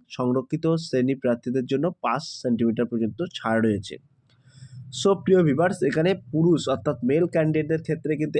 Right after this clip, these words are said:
একশো পঁয়ষট্টি সেন্টিমিটার হাইট চাওয়া হয়েছে এবং ফিমেল ক্যান্ডিডেটদের ক্ষেত্রে কিন্তু দেড়শো সেন্টিমিটার হাইট চাওয়া হয়েছে এবং যে সকল প্রার্থীরা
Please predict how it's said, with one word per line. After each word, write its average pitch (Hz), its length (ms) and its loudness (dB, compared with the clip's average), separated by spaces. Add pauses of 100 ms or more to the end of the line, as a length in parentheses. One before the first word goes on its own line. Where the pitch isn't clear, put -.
একশো 131 380 -4
পঁয়ষট্টি 131 400 -2
সেন্টিমিটার 143 640 0 (240)
হাইট 127 180 0
চাওয়া 156 300 2
হয়েছে 170 300 2 (400)
এবং 147 240 2 (160)
ফিমেল 185 260 4
ক্যান্ডিডেটদের 156 560 0
ক্ষেত্রে 147 360 -2
কিন্তু 143 400 -2
দেড়শো 131 400 0
সেন্টিমিটার 135 480 -2
হাইট 120 260 -2
চাওয়া 123 200 2
হয়েছে 107 280 0 (400)
এবং 165 320 2
যে 151 140 0
সকল 165 360 0
প্রার্থীরা 143 540 0